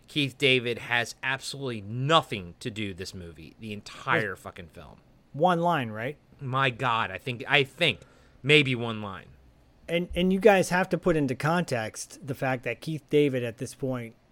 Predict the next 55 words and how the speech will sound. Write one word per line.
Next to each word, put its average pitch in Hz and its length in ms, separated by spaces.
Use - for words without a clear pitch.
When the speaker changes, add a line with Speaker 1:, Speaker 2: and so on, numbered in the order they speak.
Speaker 2:
has 131 180
been 135 280
in, 117 420
I 113 200
don't 123 160
know, 110 400
I, 123 320
I'm 131 100
not 147 180
looking 151 220
at 131 120
his 120 160
I 123 120
M 123 120
D 113 120
B, 127 220
but 127 140
I, 113 100
I, 123 260
off 139 260
the - 40
top 151 180
of 147 40
my 135 160
head, 180 280
the 147 60
fact 143 260
that 147 120
he's 131 140
in 139 200
They 143 180
Live 147 440
and 135 180
The 117 60
Thing, 170 420
Speaker 1:
Yeah. 156 320
Speaker 2:
which 131 260
were, 147 520
which 139 280
were 131 120
very 139 360
much 165 280
mainstream 147 640
Hollywood 147 540
films 170 680
that 139 220
obviously 135 360
got 123 160
a - 20
bigger 117 240
shelf 135 320
life 123 200
on 107 120
video, 135 320
but, 120 220